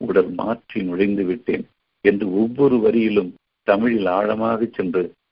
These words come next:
"இலக்கியம் செய்யுங்கள்" என்று என்னை உற்சாகப்படுத்தியவர். அதே போலவே எஸ் ஏ ராஜ்குமார் அவர்கள் பிரியாத வர வேண்டும் என்ற திரைப்படத்தில்,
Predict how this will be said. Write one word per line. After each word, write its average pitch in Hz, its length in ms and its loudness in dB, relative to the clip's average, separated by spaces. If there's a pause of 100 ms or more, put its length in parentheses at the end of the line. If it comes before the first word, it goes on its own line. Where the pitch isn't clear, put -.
"இலக்கியம் 117 600 0
செய்யுங்கள்" 90 520 -2 (120)
என்று 87 340 -2 (400)
என்னை 92 200 0
உற்சாகப்படுத்தியவர். 92 1080 -2 (540)
அதே 98 200 4
போலவே 107 360 2
எஸ் 98 180 -6
ஏ 104 100 0
ராஜ்குமார் 98 560 -2
அவர்கள் 95 300 -2 (500)
பிரியாத 117 440 2
வர 98 180 4
வேண்டும் 92 300 -4
என்ற 90 160 -4
திரைப்படத்தில், 90 760 -4